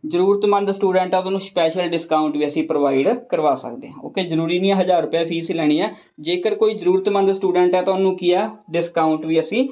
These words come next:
ਦੇ ਸਕਦੇ ਹਾਂ, ਮੈਕਸਿਮਮ ਥਰਟੀ ਪਰਸੈਂਟ ਦਾ ਡਿਸਕਾਊਂਟ ਦਿੱਤਾ ਜਾਏਗਾ, ਓਕੇ। ਸੋ ਇਹ ਜਿਹੜਾ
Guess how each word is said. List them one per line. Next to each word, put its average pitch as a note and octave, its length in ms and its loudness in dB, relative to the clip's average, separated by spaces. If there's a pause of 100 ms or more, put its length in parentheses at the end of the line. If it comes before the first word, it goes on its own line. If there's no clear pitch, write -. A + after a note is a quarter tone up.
(220)
ਦੇ E3+ 180 -2
ਸਕਦੇ C3 280 -2
ਹਾਂ, C#3 80 -2
ਮੈਕਸਿਮਮ F#3 560 -2
ਥਰਟੀ E3+ 360 0
ਪਰਸੈਂਟ F#3 360 -4
ਦਾ E3+ 120 -2
ਡਿਸਕਾਊਂਟ D#3 500 -2 (400)
ਦਿੱਤਾ D3 280 -8
ਜਾਏਗਾ, B2 300 -10 (140)
ਓਕੇ। G#3+ 340 -4 (260)
ਸੋ F#3+ 140 -8
ਇਹ G3+ 140 0
ਜਿਹੜਾ F#3+ 320 0